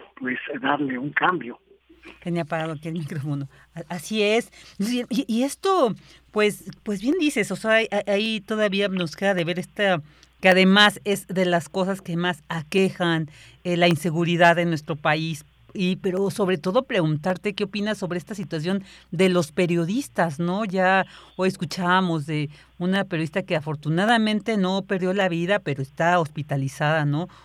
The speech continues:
Speaker 2: Otro intento más de, de homicidio. Entonces, co-, el, el ver también, pues creo que además de, de vernos en, en la seguridad en algunos estados también, el plantear, eh, cómo está este mecanismo de protección de los periodistas y que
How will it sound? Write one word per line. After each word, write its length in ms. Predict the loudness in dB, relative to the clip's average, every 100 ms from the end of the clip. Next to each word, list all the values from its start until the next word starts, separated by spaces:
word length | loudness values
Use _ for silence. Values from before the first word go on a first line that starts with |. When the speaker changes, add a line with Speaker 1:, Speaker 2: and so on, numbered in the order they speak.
| -14
Speaker 2:
Otro 340 | -8 -6 -2 -2
intento 360 | -2 -2 -2
más 220 | -2 -2
de, 240 | -2 -4 -4
de 160 | -2 -2
homicidio. 760 | -4 -4 -6 -6 -4 -2 -2 -4 -12 -20 _
Entonces, 280 | -8 -8
co-, 180 | -6 -8 -8 -8
el, 200 | -10 -8
el 140 | -4 0
ver 160 | 0
también, 480 | 2 2 2 0 -2 -4 -14 _
pues 160 | -8 -6
creo 160 | -4 -2
que 80 |
además 320 | 0 0 0 0
de, 160 | -2
de 120 | -2
vernos 300 | -2 -2 -4
en, 160 | -4 -4 -4
en 140 | -2
la 100 | 0 0 -2
seguridad 640 | -4 -4 -2 0 0 0
en 120 | 0
algunos 440 | -2 -2 -4 -6 -8
estados 420 | -8 -6 -6 -6
también, 460 | -4 -2 0 0 -2 -12 -12 -4
el 240 | -2 -2
plantear, 600 | -2 -2 -2 -2 0 0
eh, 280 | 0 -4 -6 -8
cómo 260 | -4 -4
está 160 | -2 -6
este 240 | -4 -2
mecanismo 800 | 0 -2 -2 -2 -2 -2 -2 -2
de 100 | -4
protección 680 | -4 -6 -8 -8 -2 -2 0
de 100 | -2
los 220 | -2 -4
periodistas 580 | -4 -2 -2 -2 -4 -6
y 80 | -6
que 220 | -6 -6